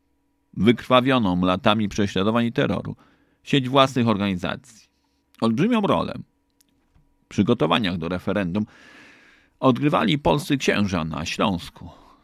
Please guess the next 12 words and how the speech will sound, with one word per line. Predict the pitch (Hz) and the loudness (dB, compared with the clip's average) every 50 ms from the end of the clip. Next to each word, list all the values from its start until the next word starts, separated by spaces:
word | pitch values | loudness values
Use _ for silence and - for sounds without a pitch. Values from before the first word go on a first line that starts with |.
| _ _ | _ _
tacy | - 101 95 98 - - - 113 | 0 0 0 0 -2 -4 -2 -2
jak | 110 90 80 87 92 - | 0 0 -2 -4 -6 -8
chociażby | - - 90 90 - 98 92 90 87 87 87 82 69 69 80 82 - _ _ _ _ _ | -8 -8 -6 -2 -2 -2 -2 -2 -4 -4 -6 -6 -6 -6 -10 -14 -18 _ _ _ _ _
Paweł | - 85 87 87 87 95 | 0 2 2 4 2 2
Brandes, | 95 127 143 117 - 78 69 62 - - - - _ _ _ - | 2 2 2 0 -2 -4 -6 -8 -10 -12 -18 -20 _ _ _ -8
Józef | - 87 85 85 87 85 82 85 - - _ _ _ | -6 -6 -4 -2 -2 -2 -4 -4 -8 -16 _ _ _
Czempiel | - 139 127 123 117 - - 98 87 120 - _ _ _ _ _ _ _ _ _ _ _ _ | -2 0 0 0 -2 -4 -4 -4 -4 -4 -6 _ _ _ _ _ _ _ _ _ _ _ _
czy | - - 196 | -2 -2 0
Karol | 143 110 90 82 87 78 78 | 2 2 2 2 2 -2 -4
Koziołek. | - - 76 73 - - - - - _ _ - - - _ _ _ _ _ _ _ _ _ _ _ - | -4 -6 -8 -8 -10 -12 -14 -16 -18 _ _ -20 -20 -20 _ _ _ _ _ _ _ _ _ _ _ -20
W | - - | -12 -6
Polsce | - - - 110 - - - - - | -4 -2 -2 -2 -4 -8 -16 -20 -20